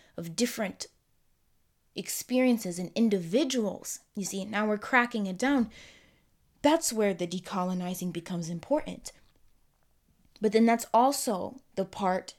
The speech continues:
that is the reminder that when the revolution was going on outside, not every Negro came outside to fight. And I'm Haitian. I know.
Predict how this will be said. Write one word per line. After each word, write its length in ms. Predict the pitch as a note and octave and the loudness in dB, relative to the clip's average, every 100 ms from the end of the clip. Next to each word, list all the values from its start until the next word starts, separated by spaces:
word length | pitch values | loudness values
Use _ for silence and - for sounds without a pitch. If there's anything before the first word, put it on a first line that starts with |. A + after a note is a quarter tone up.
| _ - | _ -4
that 180 | F#3+ F#3+ | -2 0
is 160 | F#3+ | -2
the 180 | - F#3 | -4 -4
reminder 720 | F3+ F3+ F#3+ B3 D4+ C4 G3+ - | -4 -4 2 4 4 2 0 -6
that 200 | G3+ - - _ | -10 -10 -20 _
when 300 | G3 C#4 D#4 | 8 8 10
the 100 | C4 | 8
revolution 720 | A3+ G#3 G3 F#3+ G#3+ - F#3+ | 6 4 2 -2 -2 -2 -4
was 160 | F3 - | -6 -6
going 260 | F3+ F3+ | -6 -4
on 180 | F3 F3 | -4 -4
outside, 600 | E3 D#3+ - D4+ B3+ A3 - - - - | -6 -4 2 6 6 2 -6 -20 -16 -2
not 360 | A3 C4 F4 - | 4 4 4 2
every 320 | C4+ C#4 C#4+ | 0 2 2
Negro 580 | C#4 C#4+ F#4 C4 B3+ B3+ | 4 2 0 2 2 2
came 300 | - C#4 C#4+ | 2 4 4
outside 520 | C#4+ - C#4+ D#4 D#4+ | 2 0 0 0 0
to 100 | E4+ | -2
fight. 360 | E4+ - - - _ _ - | -4 -6 -8 -12 _ _ 2
And 120 | A#3+ | 4
I'm 160 | C4+ F#4 | 6 6
Haitian. 560 | C4+ F#4+ - - - - _ - | 4 4 -2 -4 -8 -16 _ 0
I 160 | D4+ C5+ | 2 4
know. 460 | G4 C5+ C5 - | 4 4 2 -2